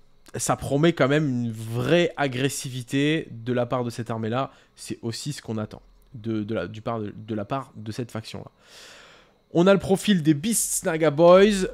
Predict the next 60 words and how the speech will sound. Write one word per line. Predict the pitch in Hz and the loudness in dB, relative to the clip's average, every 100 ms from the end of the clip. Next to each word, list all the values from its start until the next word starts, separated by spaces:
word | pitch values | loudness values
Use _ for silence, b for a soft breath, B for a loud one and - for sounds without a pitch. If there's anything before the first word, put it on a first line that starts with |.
| - | 0
Mouvement | 160 170 185 175 | 2 4 6 4
à | 165 | 4
six, | - 202 190 - | 0 -2 -2 -2
endurance | 160 143 151 147 151 | -2 -2 -2 0 0
à | |
cinq, | 135 - 180 175 170 | 0 2 2 2 -2
save | - 143 131 | -2 0 2
à | 127 | 0
cinq | - 262 - | 0 -2 -2
plus, | 220 208 | 0 0
c'est | - - 160 | -2 -2 -4
fini | - 180 | -2 -2
les | 170 | -2
t-shirts. | 165 151 165 160 - - - _ - | -2 -4 2 2 0 -20 -20 _ -8
Euh, | 135 123 127 - | -2 0 0 -2
un | 143 | -4
P | 147 | -4
V, | 123 143 160 170 - _ _ - | -2 0 2 0 -2 _ _ -6
objecti-, | 143 147 147 - | -2 -4 -6 -2
euh, | 127 120 | 0 0
commandement | 120 151 156 156 151 | 0 -2 0 0 0
à | 117 | -2
sept, | - 175 180 - | -2 -2 -2 -4
objectif | 135 127 - 135 | -4 -4 -8 -12
sécure | 117 - 113 | -12 -6 -6
à | 101 | -6
deux. | 113 120 170 269 B B B B B B B B - | -10 0 0 0 B B B B B B B B -14
Donc | 120 117 | -10 -8
c'est | - 117 | -8 -8
cool. | 165 190 220 - - | 0 4 4 2 -4
Euh, | 143 139 139 151 | 0 2 0 0
on | 175 | 0
nous | 190 | 0
explique | - 220 190 | -2 -4 -2
un | 165 | -4
petit | - | -6
peu | 165 175 | -6 -6
plus | - 160 135 | -6 -10 -2
haut | 170 180 185 185 175 | 4 6 8 6 4
que, | - 165 | -2 -2
euh, | 165 165 160 156 147 143 139 | 2 4 4 2 2 0 -2
ce | 131 | -6
qui | - 151 | -4 -4
est | |
fun, | 143 160 160 | -2 0 0
c'est | 151 135 | -2 -8
qu'on | 139 135 | -6 -4
va | 135 | -4
pouvoir, | - 127 135 139 139 139 127 | -6 -6 -2 0 0 0 -2
euh, | 120 | -2
jeter | 123 127 131 | -4 -4 -6
plein | 131 135 | -4 -4
de | 131 | -4
dés | 131 139 139 | -2 0 0
dans | 120 | -2
des | 120 | -6
escouades | 123 - 120 | -6 -6 -6
de | 120 | -6
vingt | 123 139 | -4 -4
boys. | 139 139 143 147 | 0 0 0 0